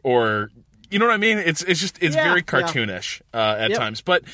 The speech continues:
Speaker 1: I think for me, what, what started to get at me, Austin, is just, like, you describe how great it is ripping these robots apart and,
Speaker 2: I
Speaker 1: like,
Speaker 2: love
Speaker 1: you
Speaker 2: it.
Speaker 1: enjoyed all those b-,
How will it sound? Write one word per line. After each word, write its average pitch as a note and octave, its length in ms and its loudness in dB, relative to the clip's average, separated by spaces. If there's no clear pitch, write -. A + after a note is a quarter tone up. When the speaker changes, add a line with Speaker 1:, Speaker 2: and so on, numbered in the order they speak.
Speaker 1:
I D#3+ 100 4
think D4 180 -6
for C4 140 -4
me, G#3+ 220 2
what, E3+ 260 0
what E3+ 160 0
started C4 260 -2
to C#3+ 140 -14
get A3 180 0
at D#3 180 2
me, A2 360 -2
Austin, B2+ 420 -2
is B2+ 120 -6
just, - 240 -6
like, D3+ 320 -6
you E3+ 120 0
describe A3 340 2
how D3 100 -2
great C#3+ 360 -2
it E3 80 -6
is D#3 180 -2
ripping C#3 340 -6
these A2 160 -4
robots C3+ 500 2
apart C3 560 0
and, A2 120 -4
Speaker 2:
I - 20 -2
Speaker 1:
like, A2 200 -2
Speaker 2:
love B2 100 0
Speaker 1:
you A2+ 40 -2
Speaker 2:
it. A2+ 40 -2
Speaker 1:
enjoyed C3+ 300 0
all C3 100 2
those A#2 160 -4
b-, B2 120 -6